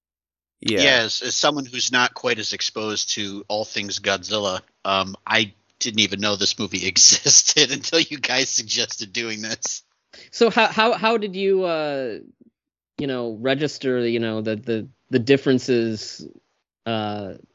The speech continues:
Speaker 3: with this
Speaker 2: I
Speaker 3: version and the, <laughs> the American version?
Speaker 2: So as far as, as the, the writing goes, I very much prefer, uh, the Japanese version. Uh, it, it adds so much more nuance, complexity,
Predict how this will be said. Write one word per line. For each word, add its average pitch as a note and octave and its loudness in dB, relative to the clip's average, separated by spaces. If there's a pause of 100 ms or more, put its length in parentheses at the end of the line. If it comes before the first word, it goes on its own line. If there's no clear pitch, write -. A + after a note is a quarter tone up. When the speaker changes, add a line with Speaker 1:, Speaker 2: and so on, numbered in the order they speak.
Speaker 3:
with A#2+ 0
this D3+ 8
Speaker 2:
I D#3 6
Speaker 3:
version A#2 -6
and A2 -8
the, G#2+ -12
<laughs> - -4
the F#3 6
American C3+ -2
version? G#2 -12 (280)
Speaker 2:
So F3 6
as D#3+ 4
far G3 6
as, D#3 2 (160)
as A#2 -4
the, A#2 -2
the A2+ -6
writing B2+ 0
goes, C3+ 2
I G2 -2
very G#2 0
much A2 0
prefer, G#2+ 0 (240)
uh, F#2+ 4
the F2+ -6
Japanese G2 0
version. G#2 -2 (440)
Uh, G2 4 (280)
it, - 0
it A2+ 2
adds A#2 4
so - 4
much C3 0
more G#2 -4
nuance, C3 2
complexity, G#2+ 0